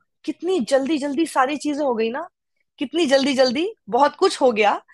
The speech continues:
जो इतने समय से शांत थे, इतने समय से कोशिश कर रहे थे कि अपनी उस कंप्लेन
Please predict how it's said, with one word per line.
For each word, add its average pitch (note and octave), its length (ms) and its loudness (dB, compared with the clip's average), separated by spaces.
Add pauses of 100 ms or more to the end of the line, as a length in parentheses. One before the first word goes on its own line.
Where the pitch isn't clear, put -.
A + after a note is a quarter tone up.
(220)
जो C4+ 120 -4
इतने F4+ 300 4
समय D4+ 300 4
से F4 180 0
शांत C4+ 340 2 (100)
थे, B3+ 300 -2 (280)
इतने E4 340 4
समय C#4+ 320 4
से E4+ 120 -2
कोशिश C#4 380 2
कर C#4+ 160 2
रहे C4+ 120 4
थे E4 180 0
कि E4 140 -2
अपनी D4 280 2
उस D#4+ 100 -2
कंप्लेन B3+ 640 0